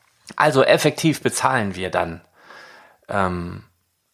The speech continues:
einhundertsechs Euro siebzehn. Wir haben noch eine Barschaft von einhundertsieben Euro sechzehn und das bedeutet, wir haben sogar noch einen Rest von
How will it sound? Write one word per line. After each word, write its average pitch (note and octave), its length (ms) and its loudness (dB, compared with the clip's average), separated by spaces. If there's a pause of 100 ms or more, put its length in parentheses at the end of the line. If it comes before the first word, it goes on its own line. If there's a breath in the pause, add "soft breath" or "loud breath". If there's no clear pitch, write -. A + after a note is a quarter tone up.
einhundertsechs B2+ 1300 0
Euro G2+ 320 2
siebzehn. F#2+ 560 -8
Wir G2+ 140 0
haben C#3+ 200 2
noch A2+ 180 0
eine G#2 180 -2
Barschaft F#2+ 440 0
von - 260 -10
einhundertsieben G#2+ 840 0
Euro F2+ 320 0
sechzehn G2 560 -4 (340 loud breath)
und G#2 160 -6
das A2+ 160 2
bedeutet, A2+ 460 2
wir F2 120 0
haben A2 200 2
sogar F#2+ 260 -2
noch F2+ 200 -2
einen D#2+ 260 -8
Rest - 540 0 (460 soft breath)
von D#2+ 360 -8